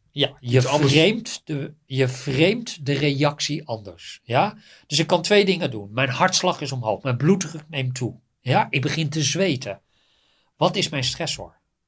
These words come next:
Speaker 1: Nou, er is geen stressor. Ik ben gewoon aan het hardlopen. Snap je? Ehm, dus dezelfde fysieke reactie, eh, kun je soms verkeerd interpreteren.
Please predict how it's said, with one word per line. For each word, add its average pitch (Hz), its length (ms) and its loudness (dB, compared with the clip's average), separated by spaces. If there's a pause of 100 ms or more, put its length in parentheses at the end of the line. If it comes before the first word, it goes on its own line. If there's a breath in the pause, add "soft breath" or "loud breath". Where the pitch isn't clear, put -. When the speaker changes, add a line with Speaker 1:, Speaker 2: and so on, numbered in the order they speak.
(140)
Speaker 1:
Nou, 101 180 -10
er 120 80 -12
is 135 120 -2
geen 131 120 -6
stressor. - 360 -8
Ik 123 80 -6
ben 135 80 -4
gewoon 127 180 -4
aan 127 60 0
het 123 100 -4
hardlopen. 117 560 -8 (680)
Snap 147 240 -4
je? 240 240 0 (640 loud breath)
Ehm, 135 640 2 (560)
dus 165 360 0 (400)
dezelfde 131 1200 0 (120)
fysieke 123 840 -2
reactie, 123 1000 -6 (1000)
eh, 123 240 -2 (120)
kun 208 240 0
je 170 120 0
soms 139 340 -6
verkeerd 127 380 -6
interpreteren. 110 800 -16